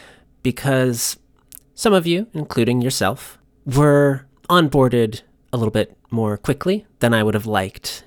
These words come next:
and I haven't really had a chance to meet with you and know who we're working with, so I just wanted to double check the facts."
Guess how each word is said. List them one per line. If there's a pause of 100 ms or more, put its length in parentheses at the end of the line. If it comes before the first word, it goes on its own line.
(120)
and
I
haven't
really
had
a
chance
to
meet
with
you (160)
and
know
who
we're
working
with,
so (380)
I
just
wanted
to (140)
double
check
the
facts."